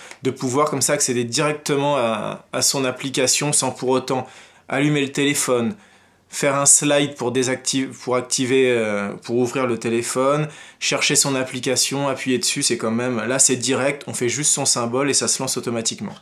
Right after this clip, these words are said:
Voilà, donc c'était le Zenmotion et je trouve ça vraiment génial, c'est un des plus de ce téléphone. On se retrouve très bientôt pour une nouvelle vidéo qui sera la sixième et dernière vidéo de l'Asus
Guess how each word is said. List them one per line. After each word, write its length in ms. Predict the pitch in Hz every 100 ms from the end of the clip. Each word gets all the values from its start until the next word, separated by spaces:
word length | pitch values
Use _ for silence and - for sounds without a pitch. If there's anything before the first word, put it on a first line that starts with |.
| _
Voilà, 380 | 135 170 151 160
donc 240 | 151 170
c'était 480 | - 151 160 175 180 -
le 180 | 143 151
Zenmotion 760 | 151 151 135 123 - 147 175 175 127
et 80 |
je 100 | 123
trouve 200 | - 131
ça 180 | - 131
vraiment 340 | 113 156 151 151
génial, 360 | 139 131 151
c'est 160 | 151 120
un 80 | 117
des 160 | 123
plus 340 | 120 156 156 117
de 100 | 131
ce 80 | -
téléphone. 540 | 120 110 - 127 165 - - - - -
On 80 | 160
se 100 | -
retrouve 380 | 170 - 170 -
très 200 | - 180
bientôt 460 | 170 170 170 170
pour 240 | 170 127 120
une 180 | 120 131
nouvelle 280 | 143 147
vidéo 360 | 123 131 123 151
qui 140 | 170
sera 180 | - 120
la 120 | 113
sixième 540 | - - 143 131 143 127
et 40 |
dernière 360 | 120 127 135 127
vidéo 420 | 135 127 131 131
de 100 | 135
l'Asus 720 | 147 131 117 127 123 - -